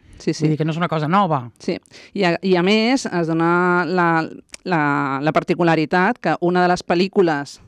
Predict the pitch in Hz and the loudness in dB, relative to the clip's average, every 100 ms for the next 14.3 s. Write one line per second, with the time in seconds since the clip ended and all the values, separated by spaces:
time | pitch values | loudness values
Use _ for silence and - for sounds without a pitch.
0 | _ 160 160 170 170 190 165 160 151 151 | _ -8 -4 -2 0 -2 -2 -4 -4 -6
1 | 165 165 160 165 160 156 165 185 170 - | -4 -2 -2 0 0 2 2 2 -2 -8
2 | - - _ _ _ _ 156 156 - 147 | -20 -20 _ _ _ _ -10 -6 -4 -2
3 | 175 160 147 143 _ _ _ - 170 151 | 0 0 -4 -8 _ _ _ -6 -4 -4
4 | - 160 165 165 175 185 180 170 175 180 | -6 -6 -2 0 2 2 0 0 0 0
5 | 170 170 170 180 170 160 151 151 170 170 | 2 2 0 -2 -2 -2 -4 -4 -2 0
6 | 151 165 190 160 143 - - 175 165 196 | 0 2 2 -2 -6 -14 -4 -2 0 -2
7 | 196 170 185 165 - 151 160 160 160 180 | -2 0 0 -2 -10 -6 -4 -2 -2 -2
8 | 170 156 156 147 - 170 175 156 156 180 | -2 -2 -2 -4 -4 0 2 2 0 0
9 | 180 190 175 165 170 196 175 175 170 170 | 0 0 -2 0 0 0 -2 -2 -2 -2
10 | 165 - - - _ - 175 170 - 170 | -6 -12 -20 -20 _ -2 0 0 -2 -2
11 | 170 175 170 165 - 180 170 165 160 160 | 0 0 0 -2 -6 -4 -2 -2 0 -2
12 | 160 160 156 156 170 180 - 160 165 165 | -2 -2 0 0 2 0 -2 -2 0 0
13 | 185 202 180 160 156 151 165 160 147 156 | 0 -2 -4 -4 -4 0 -2 -2 -2 0
14 | 170 156 139 | 0 -2 -8